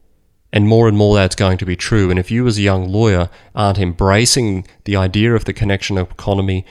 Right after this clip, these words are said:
and building a brand in your personality, your picture, your name, your profile, then you are squandering an opportunity. And in ten, twenty, thirty years, you will regret the decision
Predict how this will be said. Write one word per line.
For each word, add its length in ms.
and 180
building 340
a 60
brand 400
in 100
your 220
personality, 720
your 200
picture, 360
your 240
name, 340
your 120
profile, 680
then 140
you 120
are 60
squandering 640
an 80
opportunity. 800
And 200
in 140
ten, 500
twenty, 500
thirty 400
years, 560
you 160
will 100
regret 540
the 80
decision 560